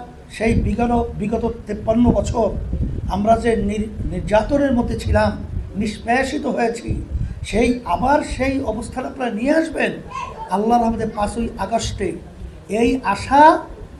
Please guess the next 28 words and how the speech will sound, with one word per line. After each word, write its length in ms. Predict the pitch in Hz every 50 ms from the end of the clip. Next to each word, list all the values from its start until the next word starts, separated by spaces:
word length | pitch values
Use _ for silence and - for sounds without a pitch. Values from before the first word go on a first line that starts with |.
| - - -
বাস্তবায়নের 800 | 202 208 208 - - - 285 269 277 277 285 294 285 285 285 277
জন্যে 340 | 277 285 269 254 247 262 247 - - - - -
হাজার 340 | - 185 202 240 247 233 226
হাজার 320 | 208 208 220 214 226 226 208
মায়ের 460 | 180 185 185 208 233 269 302 320 320 320 302
কোল 260 | 277 262 247 220 - - - - - - - -
সন্তান 460 | - - 175 196 196 190 - 180 185
হারা 280 | - - 160 160 165 -
হয় 260 | - 151 - - 185
নাই। 220 | 185 175 175 160 - - - - - - - - - - - - - - - - -
সেদিনকার 400 | - 262 247 277 254 - 254 233
অফিসে 260 | 233 233 262 254 254 233
আমার 140 | 226 233
সামনে 360 | - - - 294 294 302 285 - - - - - - - - - - -
কয়েকটা 300 | - 233 247 240 240 247 226
ছেলে 220 | - - 240 262
আসছে, 280 | 254 240 - - - 226 - - - - - - -
চোখে 240 | 247 233 233 -
দেখে 260 | 233 214 214 220 220 -
না। 100 | 254 247 - - - - - - - - - - - - - - - - - - -
তা 60 | 190
আজকে 380 | 190 190 208 214 214 - - 247 247 254 247
ইসলামী 320 | 214 - - 240 240 233
আন্দোলন 300 | 233 226 - 233 233 208
বাংলাদেশের 600 | 208 214 214 220 220 214 208 202 196 - 240 226 196
বিরুদ্ধে 400 | 196 202 226 - - - 196 180 165 - - - - - - - - - - - - -
এবং 200 | 180 196 214 220 214 -
পিসাব 360 | 220 220 214 - - 220 -